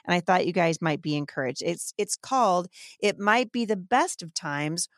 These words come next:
or the Worst of Times, but God is with us. Matthew one twenty-three, "Look, the virgin will conceive and give birth to a son, and they will name him Emmanuel," which means God with us. Jesus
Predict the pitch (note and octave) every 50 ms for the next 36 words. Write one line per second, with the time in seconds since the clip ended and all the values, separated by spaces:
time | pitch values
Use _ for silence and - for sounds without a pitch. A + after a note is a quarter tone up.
0 | _ _ _ _ _ _ _ - C#4 D4 E4 E4 C#4 G3+ D#3+ D3+ D#3 - - _
1 | - D#3+ D3+ D3+ C#3+ C#3+ - C#3+ C#3 - - D3+ C3 C3 C3 C#3+ D#3+ - - _
2 | _ _ _ _ _ _ - E3+ D#3 D3+ - - F#3 E3 D#3+ D#3+ D#3+ D#3+ E3 -
3 | F3+ D#3 - D#3 C#3 C3+ - C#3 C#3 - - F3 F3+ F#3 F#3+ G3+ - A3+ A3 G#3
4 | F#3 F3+ F#3+ F#3+ F#3 F#3+ G3 G#3 G#3 - _ - - - F#3 E3+ F3 F3+ F3+ -
5 | - F3 D#3 C#3+ C#3+ C#3+ - _ - F3 F#3+ A#3 C4+ C4 - - F3 F#3+ F#3 F3+
6 | E3+ F#3 F#3+ G#3+ B3 A3+ C4+ B3 A#3+ A3+ A3 G#3+ - G#3+ G3+ F#3+ - - F3 D#3
7 | D3+ D3+ D3 D#3 D3+ D3+ F3 E3+ D#3 D#3+ D#3+ D3+ D#3+ D#3+ - - G3 G3 F#3 -
8 | - - C3+ C3 C3 B2+ B2+ - _ - - - - _ _ - E3 F3 E3 F3
9 | F3+ F#3 F#3+ G3 G3 G3 G3+ G#3+ A#3+ C4 C4+ B3 A3+ G#3+ G3 F#3+ F3 F#3 F#3+ F#3+
10 | F#3+ G#3 B3 D4 D#4+ D4+ A#3+ F3+ D3+ D3 C#3+ C#3+ D3+ E3 E3 - - G3+ B3 C4
11 | G#3 D#3 C#3+ D#3+ F3 - - E3+ - D#3+ D3+ D3 C#3+ D3 D3 - - D#3+ D#3 D#3
12 | - - - - - - - _ _ _ _ - - _ _ _ _ - D#3 D#3
13 | G3 G#3+ A3+ A#3 A3+ A#3 A#3+ B3 A#3+ - -